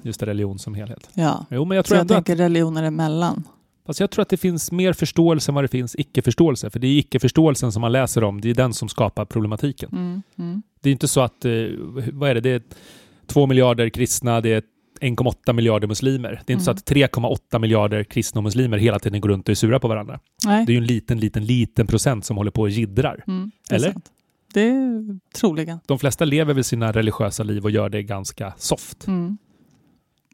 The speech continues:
Speaker 1: Så. Sen så är det, tyckte jag var lustigt det där att, eh, den här personen li-, vill inte stödja en religiös organisation.
Speaker 2: Mm.
Speaker 1: All respekt för det. Men att man har funderat i två veckor, det,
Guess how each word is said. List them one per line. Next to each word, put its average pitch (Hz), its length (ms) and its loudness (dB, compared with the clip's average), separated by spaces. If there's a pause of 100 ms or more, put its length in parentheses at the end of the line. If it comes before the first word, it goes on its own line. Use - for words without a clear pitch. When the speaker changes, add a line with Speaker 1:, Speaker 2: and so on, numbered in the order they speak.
(100)
Speaker 1:
Så. - 200 -12 (360)
Sen - 180 2
så 202 100 2
är 190 40 4
det, 196 100 -2
tyckte 165 240 -4
jag 156 60 0
var 208 100 -2
lustigt 139 280 -4
det 113 80 -4
där 113 120 0
att, - 280 -8
eh, 113 120 -2
den 117 220 -6
här 117 60 -4
personen 147 580 -2 (420)
li-, 143 180 0
vill 131 160 0
inte 113 160 -2
stödja 110 320 2
en 107 60 0
religiös 107 520 -2
organisation. 113 560 0 (240)
Speaker 2:
Mm. 208 140 0
Speaker 1:
All 117 140 0
respekt 107 300 -4
för 113 80 -4
det. 120 160 0 (280)
Men 123 120 -4
att 113 100 0
man 117 100 -2
har 107 60 -2
funderat 110 320 -4
i - 40 -4
två 113 200 0
veckor, 101 380 -2
det, 110 240 -6